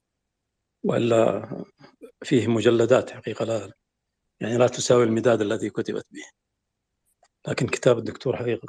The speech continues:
قيم ومفيد. أيضًا الدكتور عايض الردادي حفظه الله له كتاب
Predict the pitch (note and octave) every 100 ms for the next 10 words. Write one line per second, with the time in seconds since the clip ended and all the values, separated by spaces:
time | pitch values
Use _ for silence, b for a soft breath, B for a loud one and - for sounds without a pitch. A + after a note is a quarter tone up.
0 | - B2 B2+ A2+ G#2+ - B2 - _ _
1 | B B B - C#3+ C#3 C#3 C3+ B2+ B2
2 | B2 A#2 - A#2+ - D3+ C#3+ C3 C#3+ A#2+
3 | A#2 C3+ B2 G#2+ - A#2 A2+ A2+ B2+ B2
4 | A#2+ A#2 - D3 A2+